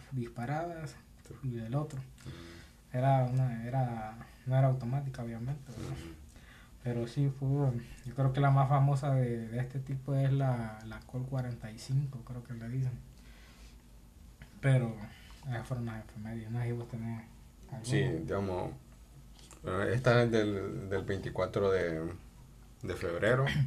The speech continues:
Speaker 1: Ujú.
Speaker 2: Es que se cumplieron veinte, veintinueve años del lanzamiento de una de las grandes canciones de la historia.
Speaker 1: Mm.
Speaker 2: Smell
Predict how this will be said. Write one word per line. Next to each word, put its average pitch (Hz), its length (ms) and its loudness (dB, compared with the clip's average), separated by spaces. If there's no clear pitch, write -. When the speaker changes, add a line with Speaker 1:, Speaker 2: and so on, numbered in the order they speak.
Speaker 1:
Ujú. 117 580 -4
Speaker 2:
Es 92 220 -2
que 101 500 4
se - 160 -6
cumplieron 90 360 0
veinte, 104 500 0
veintinueve 95 600 0
años 117 240 4
del 92 120 0
lanzamiento 90 640 -2
de 87 100 -2
una 90 220 -2
de 95 60 -2
las 87 180 0
grandes 104 440 0
canciones 98 560 -2
de 92 100 2
la 80 80 0
historia. 73 540 -2
Speaker 1:
Mm. 107 80 -4
Speaker 2:
Smell 98 360 -6